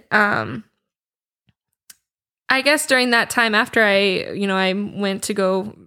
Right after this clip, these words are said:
back to the story of driving into the apartment complex, I was going there specifically to meet my dad and to get the boys to pick up, to take them to the school.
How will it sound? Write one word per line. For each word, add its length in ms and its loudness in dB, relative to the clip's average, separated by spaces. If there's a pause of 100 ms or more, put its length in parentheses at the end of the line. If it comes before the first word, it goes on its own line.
(220)
back 240 0
to 80 -12
the 80 -2
story 380 0
of 100 -2
driving 320 2
into 140 -4
the 80 0
apartment 380 0
complex, 400 -2
I 60 2
was 160 -2
going 320 2
there 160 0
specifically 720 0
to 140 -8
meet 120 -2
my 160 -2
dad 320 2
and 160 -2
to 100 -6
get 220 -2
the 80 -2
boys 340 -2
to 80 -6
pick 220 -6
up, 380 -2
to 120 -12
take 300 -2
them 140 -4
to 100 -8
the 120 -2
school. 420 2